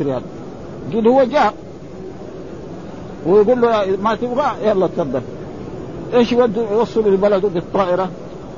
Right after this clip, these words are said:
فيقبل. ثم بعد ذلك لما يغلق الشهر ما يعطي له.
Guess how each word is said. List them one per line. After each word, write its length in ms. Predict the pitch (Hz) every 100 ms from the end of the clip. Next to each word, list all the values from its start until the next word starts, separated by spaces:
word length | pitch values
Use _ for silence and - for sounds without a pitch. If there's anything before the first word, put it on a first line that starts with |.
| - - - -
فيقبل. 440 | 269 294 277 214 202 - - - - - - - -
ثم 200 | 277 269
بعد 220 | 254 247
ذلك 400 | 247 269 277 240
لما 200 | 240 247
يغلق 280 | 233 277 254
الشهر 380 | 226 269 262 254
ما 160 | 247
يعطي 360 | 214 185 -
له. 80 | 160